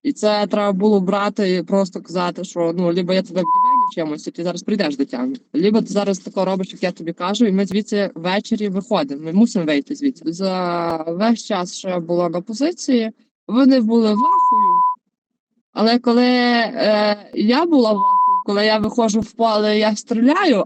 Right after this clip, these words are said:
а троє не годні вийти, бо, бо їм страшно. І вони сидять і заряджають мені магазин. Я кажу: «Ну, ми багато роботи зробимо сьогодні з вами, я бачу».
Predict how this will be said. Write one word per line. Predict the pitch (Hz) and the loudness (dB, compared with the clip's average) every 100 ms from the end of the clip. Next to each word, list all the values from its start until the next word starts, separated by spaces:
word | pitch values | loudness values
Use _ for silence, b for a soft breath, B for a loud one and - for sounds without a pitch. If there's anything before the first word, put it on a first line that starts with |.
| - | -2
а | |
троє | 196 247 277 285 | -2 2 4 6
не | 254 | 6
годні | 254 262 254 254 | 6 4 4 6
вийти, | 247 269 262 254 | 6 4 4 2
бо, | 233 226 233 233 - 214 | 2 2 0 0 -2 -2
бо | 202 233 | 2 4
їм | 254 226 | 4 2
страшно. | - 196 185 180 220 | -2 -2 -2 -2 2
І | |
вони | 240 247 | 2 2
сидять | - 269 285 | 0 0 0
і | 240 | 0
заряджають | 233 233 247 247 | 0 2 2 4
мені | 247 240 | 4 4
магазин. | 233 233 214 214 214 | 4 2 2 2 0
Я | 208 | -2
кажу: | 214 214 | -2 0
«Ну, | 214 220 | 0 2
ми | 214 | 2
багато | 190 196 190 170 | 2 0 0 0
роботи | 165 160 - 160 | -2 -2 -2 -2
зробимо | 156 147 160 147 | -2 -2 -2 -4
сьогодні | 165 151 147 156 | -6 -4 -2 -2
з | 147 | -6
вами, | 147 147 151 | -4 -4 -2
я | 160 | -2
бачу». | 143 151 190 | 0 -4 -4